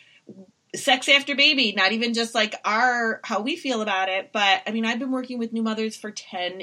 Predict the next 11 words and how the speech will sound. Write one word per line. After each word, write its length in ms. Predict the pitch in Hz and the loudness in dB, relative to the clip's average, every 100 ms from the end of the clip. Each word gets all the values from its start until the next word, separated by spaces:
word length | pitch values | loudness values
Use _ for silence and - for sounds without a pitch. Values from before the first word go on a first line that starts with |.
| - | -14
years. 680 | 175 175 202 196 151 - - | -18 -12 -8 -6 -6 -8 -4
I 140 | 170 | -4
could 240 | 214 196 - - | -2 -6 -10 -10
tell 220 | 220 190 | -6 -6
you 140 | 185 | -8
things 300 | - 175 175 | -10 -10 -8
that 80 | 147 | -10
you 80 | 175 | -8
would 160 | 170 | -8
not 220 | 175 170 170 | -6 -8 -8
believe 840 | 170 165 165 151 135 - - | -10 -10 -12 -10 -10 -12 -18